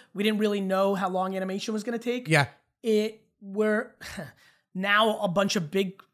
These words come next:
Speaker 1: like, I knew what was gonna happen. The reason I decided to do it this way, which is not have a bunch in the can,
Speaker 2: Yeah.
Speaker 1: is I wanted to put it out, establish the I P, and now the question becomes, does it actually show up all over the world on Saturday mornings, not on YouTube? So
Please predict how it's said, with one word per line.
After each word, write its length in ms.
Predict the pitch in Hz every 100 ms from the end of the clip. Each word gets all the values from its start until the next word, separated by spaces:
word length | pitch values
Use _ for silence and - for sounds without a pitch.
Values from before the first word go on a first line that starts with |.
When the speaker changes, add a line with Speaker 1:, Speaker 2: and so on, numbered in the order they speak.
| _
Speaker 1:
like, 300 | 202 185 - -
I 80 | 233
knew 260 | 233 269
what 160 | 247 240
was 120 | 185
gonna 140 | 202
happen. 280 | 185 190 - 254 294
The 80 | 226
reason 240 | 254 277
I 60 | 254
decided 280 | 214 220
to 60 | 196
do 100 | 196
it 80 | 190
this 200 | 185 -
way, 160 | 165
which 180 | 160 165
is 80 | 165
not 160 | 180 185
have 120 | 175
a 40 |
bunch 220 | 170 185
in 60 | 180
the 60 | 175
can, 440 | 196 185 214 277 -
Speaker 2:
Yeah. 200 | 160 139 -
Speaker 1:
is 160 | 220 196
I 60 |
wanted 240 | 190 208 240
to 60 |
put 160 | - 269
it 80 | 208
out, 300 | 175 180 -
establish 460 | 180 - 190 190 -
the 120 | 196
I 100 | 185
P, 400 | 180 202 254 294 - - - -
and 120 | 196
now 120 | 208
the 80 | 233
question 320 | 247 247 -
becomes, 420 | 240 - 240 233 -
does 180 | 185
it 80 | 175
actually 260 | 175 - 214
show 200 | - 214
up 220 | 220 - _ _
all 100 | 220
over 120 | 226
the 60 | 220
world 260 | 220 240 233
on 80 |
Saturday 320 | 214 247 233 233
mornings, 400 | 240 247 247 180
not 140 | 175
on 100 | 214
YouTube? 340 | 220 220 247
So 240 | 220 202